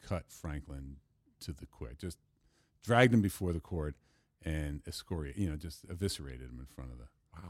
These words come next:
Speaker 1: Privy Council. And
Speaker 2: Right.
Speaker 1: Franklin, which was a, a, a skill he had developed earlier on of understanding when, when to fight and when not to, knew
Speaker 2: Mm-hmm.
Speaker 1: that there was nothing he could say in there that was going to make this any different. And so he simply took it,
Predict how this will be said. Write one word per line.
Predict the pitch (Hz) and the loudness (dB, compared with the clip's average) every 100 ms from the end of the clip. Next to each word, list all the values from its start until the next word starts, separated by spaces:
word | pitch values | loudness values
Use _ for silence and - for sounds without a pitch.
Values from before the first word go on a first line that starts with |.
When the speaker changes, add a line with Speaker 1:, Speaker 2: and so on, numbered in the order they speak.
| - | -8
Speaker 1:
Privy | 73 65 | -8 -8
Council. | - 65 65 67 | -8 -8 -8 -10
And | 67 | -12
Speaker 2:
Right. | 78 | -2
Speaker 1:
Franklin, | 90 92 82 78 71 - _ _ _ _ - | 2 2 2 -2 -2 -10 _ _ _ _ -6
which | 82 92 | -4 -2
was | 76 | 0
a, | 76 73 69 - | 0 0 -4 -8
a, | 78 71 69 76 | -6 -4 -6 -8
a | |
skill | - - 131 | 0 6 8
he | 101 | 8
had | 87 | 4
developed | 78 73 82 78 - 90 | 0 -2 -2 -2 -6 -2
earlier | 85 71 71 | -2 0 -2
on | 82 73 67 67 _ _ _ - | -2 -2 -6 -10 _ _ _ -10
of | 73 | -4
understanding | 85 80 - 92 82 76 73 | -2 -2 -2 0 0 0 -2
when, | 80 90 87 87 80 - _ _ _ _ _ | 0 2 4 2 0 -8 _ _ _ _ _
when | 90 82 | -4 -2
to | 73 | -6
fight | - 98 90 | -2 0 0
and | 80 | 0
when | 76 76 | -4 -2
not | 90 95 - | 0 -2 -2
to, | 71 73 | -6 0
knew | 92 110 | 4 6
Speaker 2:
Mm-hmm. | 98 | 4
Speaker 1:
that | 85 | 4
there | 90 | 2
was | 90 | 4
nothing | 87 98 101 98 | 4 4 4 2
he | 87 | 0
could | 82 - | -6 -4
say | 87 82 | -2 -2
in | 73 | -2
there | 71 | -4
that | 69 67 | -8 -10
was | 73 | -10
going | 76 73 71 | -8 -8 -8
to | 71 | -10
make | 71 76 73 82 | -8 -6 -8 -10
this | 76 | -8
any | 78 76 | -6 0
different. | 117 127 87 71 - _ _ _ _ | 2 2 0 -6 -8 _ _ _ _
And | 78 78 | -8 -6
so | 87 80 | -2 -2
he | 78 80 | -2 -4
simply | - 95 76 71 | -2 -2 -4 -6
took | - 123 | 0 -2
it, | - | -2